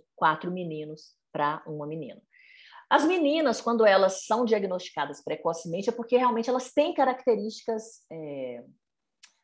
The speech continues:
vou falar mais graves, pra poder ilustrar melhor pra vocês. Então, são meninas que frequentemente elas têm um atraso significativo na linguagem, ou às vezes nem falam. São meninas que têm problemas de convulsões,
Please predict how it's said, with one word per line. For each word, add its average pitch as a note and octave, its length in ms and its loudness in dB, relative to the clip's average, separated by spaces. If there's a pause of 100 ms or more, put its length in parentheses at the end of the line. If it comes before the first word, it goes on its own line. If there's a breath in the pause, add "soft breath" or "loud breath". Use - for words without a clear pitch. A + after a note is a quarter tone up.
(640)
vou D#3 80 -8
falar G3 280 4
mais D#3 280 0
graves, F3+ 600 4
pra F#3+ 100 -2
poder G3+ 300 -4
ilustrar A#3 400 -2
melhor G3+ 280 -2
pra A3+ 120 -4
vocês. B3 340 -4
Então, A3+ 240 -4
são C4+ 180 -4
meninas A#3 300 -2
que - 60 -20
frequentemente G#3 580 -4
elas F3+ 220 -4
têm C3+ 280 -8 (1300 soft breath)
um G3+ 240 0
atraso G3 480 4
significativo F3+ 840 -2
na C#3+ 100 -6
linguagem, D#3+ 800 2
ou C#3+ 120 -4
às D3 140 -4
vezes C#3+ 320 -8
nem F3+ 160 -6
falam. D3 600 -4 (260 soft breath)
São F#3+ 200 -4
meninas G#3 360 -4
que A3+ 100 -8
têm A3+ 360 -2
problemas F3 600 -2
de E3 160 -12
convulsões, D#3+ 960 -6